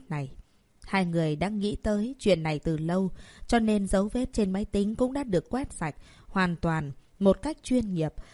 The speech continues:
Cho nên khi nghe thấy lời này, Tiêu Nhạc Vân đã nghĩ ra đây là đường đi cô đã tính,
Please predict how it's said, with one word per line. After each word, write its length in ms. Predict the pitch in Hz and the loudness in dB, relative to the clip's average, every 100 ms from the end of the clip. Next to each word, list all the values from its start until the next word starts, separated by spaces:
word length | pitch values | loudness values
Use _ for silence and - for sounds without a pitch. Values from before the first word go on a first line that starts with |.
| - | -6
Cho 120 | - 254 | 0 2
nên 240 | 240 233 | 2 0
khi 200 | 214 233 | 0 0
nghe 240 | 226 220 | 0 -2
thấy 280 | 214 214 214 | -2 -2 -2
lời 220 | 233 185 | 0 0
này, 360 | 160 151 151 139 - | 0 -2 -4 -4 -4
Tiêu 140 | - 208 | 2 2
Nhạc 340 | 185 151 - | 2 -2 -4
Vân 240 | 175 170 156 - | -2 -2 -4 -4
đã 160 | 185 | -2
nghĩ 340 | 226 214 190 233 | 0 0 0 -2
ra 260 | 190 170 160 - - - | -4 -4 -4 -8 -20 -4
đây 280 | 180 185 180 | 4 6 6
là 140 | 170 | 4
đường 340 | 160 175 165 170 | 4 2 2 0
đi 260 | 226 226 220 | 0 0 0
cô 180 | 208 196 | 0 2
đã 160 | 196 | 0
tính, 440 | - 214 202 254 | -2 -2 -2 -4